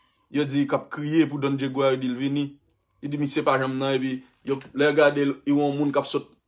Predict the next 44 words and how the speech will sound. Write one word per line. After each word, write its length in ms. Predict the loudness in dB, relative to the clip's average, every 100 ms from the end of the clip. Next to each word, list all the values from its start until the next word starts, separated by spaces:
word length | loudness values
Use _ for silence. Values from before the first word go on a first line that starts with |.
| _
yo 100 | 0
fè 120 | 6 4
l, 60 | 6
yo, 140 | 2 4
yo, 100 | 4 2 0 -2 -2 0
madam, 400 | 2 6 6 4 -2
madam 260 | 0 0 -2
nan, 140 | -4
moutre 240 | -4 -2 -2
l 80 | 0
yon 160 | -2
moun 220 | -2 -2 -6 -14 _ _ -10
ki 80 | -4
sòt 200 | -2 0
nan 160 | 2 4
bank 220 | 2 2 -4
x, 320 | -6 -6 -12 -8
gwo 180 | 2 4 4
anvlòp, 320 | 4 2 2
men 160 | 2 2
retrè 240 | 2 2
l 140 | 2 0
te 80 | -2
fè, 180 | 0 -2 -6 _ _ -10
epi 140 | -6
k 80 | 0
ap 80 | 2
janbe 260 | 2 0 0
nan 140 | 0 0
bank 160 | -2
ki 80 | -4 -2
grèk, 320 | 0 0 -2 _ _ _
men 160 | -2 4
lòt 220 | 4 4
retrè 220 | 0 0 0
l 80 | 0
te 80 | -2
fè, 180 | -2 -4 -8 _ _ _ _
men 240 | -2 2 6
lòt 160 | 6
retrè 240 | 4 0 0
l 80 | 0 0 2 2 0 -2 -4 -4
te 80 | 0
fè, 180 | 0